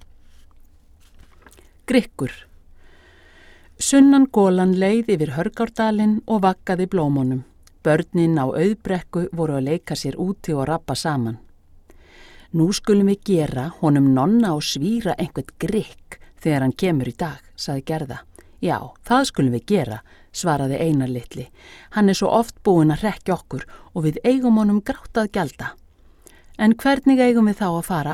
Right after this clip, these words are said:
að því?“ sagði Mangi vandræðalegur. „Ég veit hvernig við eigum að fara að því,“ svaraði Gerða glettnisleg.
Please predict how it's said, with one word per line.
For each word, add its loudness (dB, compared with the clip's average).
að -2
því?“ -4
sagði -2
Mangi 0
vandræðalegur. -4
„Ég 0
veit -4
hvernig -2
við -4
eigum -2
að -6
fara -6
að -2
því,“ -10
svaraði -4
Gerða -4
glettnisleg. -8